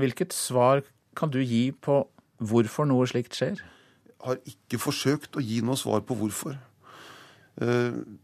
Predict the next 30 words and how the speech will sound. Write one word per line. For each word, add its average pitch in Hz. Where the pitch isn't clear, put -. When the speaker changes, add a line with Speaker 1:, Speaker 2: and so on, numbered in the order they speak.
Speaker 2:
det 127
som 135
vi 131
gjorde 110
på 135
m-, 123
det 117
dere 120
kaller 131
minnestund, 127
som 123
vi 120
kalte 127
åpen 123
kirke, 143
det 113
var 104
at, -
eh, 123
jeg 127
først -
forsøkte 135
å 127
finne 107
noen 110
ord 98
på 117
å 123
si 113
hvor 110